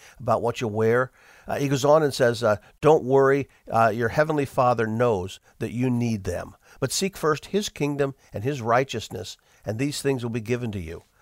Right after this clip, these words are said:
Uh, same kind of thing. In, in John fourteen, Jesus said, "Peace I leave with you, my peace I give to you.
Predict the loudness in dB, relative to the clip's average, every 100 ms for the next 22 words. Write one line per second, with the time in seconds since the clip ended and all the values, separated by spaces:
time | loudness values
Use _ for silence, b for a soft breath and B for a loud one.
0 | b b b -4 -4 -8 -6 -2 2 4
1 | 4 2 0 -2 -4 -4 2 4 4 2
2 | -2 -2 -2 -4 -4 -4 -4 -6 -2 0
3 | -2 b b b _ -8 -4 2 2 2
4 | -2 -4 -4 -4 -4 -4 -10 -10 -8 -6
5 | -4 -2 -2 -4 -4 -4 -4